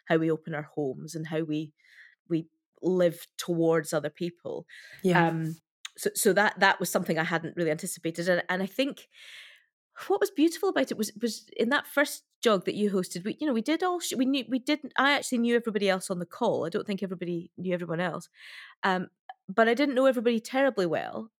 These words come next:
Speaker 1: And very quickly, there was a, a level of honesty and openness and testimony that was really very powerful, actually, very powerful.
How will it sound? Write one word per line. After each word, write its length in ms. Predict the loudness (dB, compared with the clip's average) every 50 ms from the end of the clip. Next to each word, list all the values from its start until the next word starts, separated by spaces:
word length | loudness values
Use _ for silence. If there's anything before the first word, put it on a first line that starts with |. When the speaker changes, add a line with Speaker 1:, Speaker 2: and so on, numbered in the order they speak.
| 0
Speaker 1:
And 340 | 2 2 2 2 0 -2 -4 -6 -16 _ _ _ _ _ _ _ _ _ _ _ _ _ -12
very 520 | -12 -8 0 2 2 4 4 4 2 2 0
quickly, 720 | -2 -2 -2 -2 -2 -2 -8 -6 -4 -2 -2 0 -2 -4 -2
there 140 | 0 0 2
was 240 | 2 2 0 2
a, 300 | 2 2 2 2 0 -2 -2
a 100 | -2 -2
level 540 | 0 0 2 2 2 2 0 2 2 2 2
of 120 | 2 -2 -6 -6
honesty 560 | -2 -2 0 0 0 -2 -4 -4 -4 -4 -4 -4 -6
and 160 | -8 -8 -8 _ _ -4
openness 840 | -4 -4 -4 _ -4 -2 -2 -2 -4 -4 -8 -10 -10 -14 -14 -16 -18 _ _ -20 -20 -20 -20 -20 -20 -16 -6 -4
and 180 | -2 -2 -2
testimony 960 | -4 -10 -6 -2 0 0 0 -2 -4 -6 -6 -6 -6 -6 -8 -8 -8 -8 -10 -10 _
that 540 | -4 0 0 0 0 -2 -8 -10 -10 -10 -12 _ _ _ -8
was 280 | -4 -4 -4 -4 -4 -2
really 180 | 0 2 2 2
very 180 | 2 0 0
powerful, 560 | 0 0 -2 -2 -2 -2 -4 -4 -4 -4 -8 _ -10
actually, 400 | -8 -8 -8 -8 -8 -8 -8 -8 -4 0
very 260 | 0 2 2 2 0
powerful. 540 | -2 -2 -2 -2 -2 -4 -8 -10 -10 -10 -10